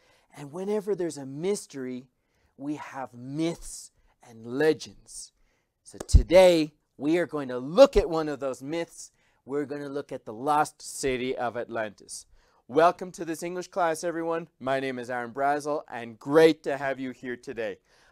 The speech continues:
I can see some old students welcome back, everyone. And some new students, too.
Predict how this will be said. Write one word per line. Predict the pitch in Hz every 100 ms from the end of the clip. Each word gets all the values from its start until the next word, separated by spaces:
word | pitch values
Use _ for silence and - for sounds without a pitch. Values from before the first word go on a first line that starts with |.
| _
I | 156
can | 151 147
see | 131 185 175
some | - 135
old | 175 226 240
students | - - 240 254 285 - - _ _ - _
welcome | 131 185 220 214 214 185
back, | 175 165 -
everyone. | 143 147 143 151 151 _ _
And | 135 139
some | 147 147
new | 226 294
students, | - 294 294 254 -
too. | 294 330 170